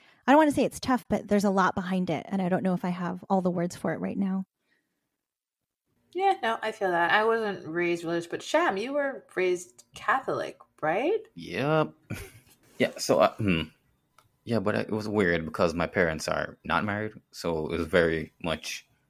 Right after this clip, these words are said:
Speaker 3: I got the lessons in the church, but my home life was not very <laughs> reflective of that kind of lifestyle. So there's not that much pressure to be proper Christian and follow. They told, they wanted me to be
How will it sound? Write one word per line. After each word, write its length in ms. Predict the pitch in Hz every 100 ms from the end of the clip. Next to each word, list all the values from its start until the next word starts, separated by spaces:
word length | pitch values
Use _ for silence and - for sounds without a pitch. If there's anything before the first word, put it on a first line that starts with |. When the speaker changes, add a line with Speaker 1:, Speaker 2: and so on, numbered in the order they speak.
| _ _ _ _
Speaker 3:
I 80 | 90
got 160 | 104 95
the 60 |
lessons 340 | 98 98 90 80
in 160 | 90
the 80 | 80
church, 400 | - - - -
but 260 | - 69 -
my 140 | 80
home 200 | 85 82
life 220 | 76 71 -
was 140 | -
not 220 | 80 -
very 500 | - - - - - - - - - _ _ _
<laughs> 240 | _ _ -
reflective 440 | 101 101 - 78
of 160 | 76 -
that 160 | 67
kind 160 | - 73
of 60 | 73
lifestyle. 400 | 80 - 82 78
So 160 | 78
there's 140 | 85 98
not 240 | 104 - 82
that 240 | 92 95
much 220 | 98 -
pressure 280 | 104 98 92
to 80 | 90
be 720 | 87 92 90 87 85 80 -
proper 400 | 104 - 87 80
Christian 500 | - 90 - 87 80
and 340 | 78 76 73 - _ _ _ _
follow. 280 | - 90 - -
They 100 | 82
told, 280 | - 101 90
they 60 |
wanted 200 | 95 87
me 80 | 85
to 80 | -
be 320 | 80 73 67